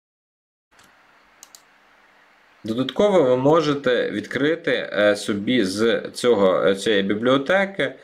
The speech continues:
інші, е, вікна, де ви можете шукати контент. При відкритті книжки чи зошита ми зразу можемо перейти, м, на список наших книжок або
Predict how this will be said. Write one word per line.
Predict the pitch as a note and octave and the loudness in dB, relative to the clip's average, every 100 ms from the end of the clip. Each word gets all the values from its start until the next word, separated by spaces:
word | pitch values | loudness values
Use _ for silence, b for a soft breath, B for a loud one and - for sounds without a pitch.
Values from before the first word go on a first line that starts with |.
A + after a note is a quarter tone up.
| B - | B -4
інші, | D3 E3+ E3 D3+ | -4 -2 -2 0
е, | A#2+ G2 - G2+ _ - | 0 0 -2 -2 _ -4
вікна, | B2 D#3+ C#3+ B2 | -2 0 0 0
де | G2 A2 | 2 0
ви | A#2+ G#2+ | 2 -2
можете | G#2+ B2 A2+ A2 | 0 0 0 -6
шукати | - - A2 A2 | -6 -2 -4 -4
контент. | A2 A2+ G#2 G#2 F2+ - _ b b b _ _ _ _ _ _ _ _ | -4 -4 -2 -2 -4 -8 _ b b b _ _ _ _ _ _ _ _
При | C#3+ D3 | 0 2
відкритті | C3+ C#3+ C3+ - | 2 -2 -6 -4
книжки | C3+ C3+ C3+ A#2+ - G#2+ G2 | -6 -2 0 0 -2 -4 -2
чи | A#2 | -2
зошита | A#2 D#3+ G3 G3 E3 G#2+ | 0 2 2 0 -4 -4
ми | G2+ D3 | -2 -2
зразу | G#2 A#2+ D3 A#2+ | 0 0 0 -4
можемо | G#2 A2+ A#2+ A2 G#2 | 0 0 2 2 0
перейти, | G2 G2+ G2 G2 C#3+ E3 E3 B B B _ | 0 0 0 -2 -2 -2 -2 B B B _
м, | F2 G2+ G2+ G2 F#2+ G2+ | -10 -4 0 0 -2 -2
на | A#2+ A#2 - | 0 0 -2
список | - - C#3 C#3 G#2+ | -8 -2 -2 0 -2
наших | A#2 A2 G#2+ G2 F#2+ | 0 0 0 -4 -4
книжок | A#2+ C3 B2+ E3+ G#3 - - | -4 -2 2 2 2 -2 -2
або | B2 C#3+ C#3 B2 | 0 2 0 0